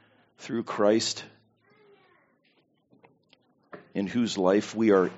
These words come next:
in. As I think about what getting ready to teach from this psalm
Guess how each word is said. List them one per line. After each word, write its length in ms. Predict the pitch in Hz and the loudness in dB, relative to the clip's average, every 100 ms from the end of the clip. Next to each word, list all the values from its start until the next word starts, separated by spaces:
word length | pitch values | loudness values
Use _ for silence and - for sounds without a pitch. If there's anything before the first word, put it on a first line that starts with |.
| - | -8
in. 420 | 110 107 123 135 131 - _ _ _ _ _ _ _ _ _ _ _ _ _ _ _ _ _ _ _ _ 269 _ _ _ _ _ _ _ _ - | -2 0 0 -2 -6 -16 _ _ _ _ _ _ _ _ _ _ _ _ _ _ _ _ _ _ _ _ _ _ _ _ _ _ _ _ _ -10
As 100 | - | -6
I 60 | |
think 240 | 92 117 104 | -4 -2 0
about 420 | 98 101 101 - - | 4 4 4 -2 -4
what 220 | 110 98 - _ _ _ - | 0 0 -2 _ _ _ -4
getting 200 | 117 127 | -4 0
ready 260 | 113 101 | -2 -2
to 100 | 92 | -4
teach 400 | - - 120 - | -4 -2 -2 -2
from 240 | - 107 98 | -4 -4 -2
this 160 | 92 | -4
psalm 440 | - 120 120 117 | 0 2 2 0